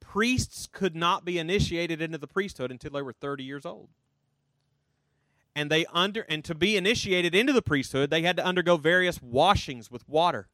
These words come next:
You can read about that in Numbers chapter four and Numbers chapter eight. If you want to fact check me on this, it'll tell you about thirty years old, and it'll tell you about washing with water. <laughs> And so Jesus,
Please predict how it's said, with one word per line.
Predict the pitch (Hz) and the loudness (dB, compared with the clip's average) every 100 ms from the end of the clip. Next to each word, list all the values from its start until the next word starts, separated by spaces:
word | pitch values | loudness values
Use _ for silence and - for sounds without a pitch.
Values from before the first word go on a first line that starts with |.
| _ _ _ _ - | _ _ _ _ -12
You | 165 | -4
can | 180 | 0
read | 170 208 | 2 2
about | 156 151 143 | 2 0 0
that | 151 | -2
in | 151 147 | -2 -4
Numbers | 156 160 151 | -4 -4 -6
chapter | - 156 - | -4 -6 -6
four | 110 160 160 190 202 - _ _ | -8 -2 0 0 -2 -8 _ _
and | - 117 | -12 -6
Numbers | 127 139 139 | -6 -6 -8
chapter | - 147 - - | -4 -4 -4 -6
eight. | 135 95 _ _ _ _ _ _ _ _ _ 120 | -6 -6 _ _ _ _ _ _ _ _ _ -18
If | |
you | 104 | -14
want | 110 110 | -12 -12
to | _ _ _ | _ _ _
fact | 143 120 - | -4 -4 -8
check | 101 - | -16 -16
me | 92 | -20
on | 90 | -20
this, | 90 117 135 _ _ _ _ _ _ _ _ | -18 -18 -18 _ _ _ _ _ _ _ _
it'll | 127 117 | -12 -10
tell | - 123 | -4 -4
you | 123 | -2
about | 117 - | -2 -4
thirty | 139 139 | -4 -4
years | 131 139 | -2 -2
old, | 135 147 165 | 0 0 -2
and | 143 | -8
it'll | 113 | -8
tell | 135 | -6
you | 131 | -4
about | 127 131 - - | -2 -2 -2 -10
washing | - 113 135 - 143 | -6 -2 -2 -2 -12
with | 131 - | -12 -2
water. | 135 92 82 - - | -2 -2 -6 -16 -8
<laughs> | - - _ _ _ _ _ _ _ _ _ _ _ - | -8 -8 _ _ _ _ _ _ _ _ _ _ _ -14
And | 139 | -6
so | 160 | -6
Jesus, | 120 131 254 294 160 139 190 - | -6 0 2 2 0 -2 -4 -12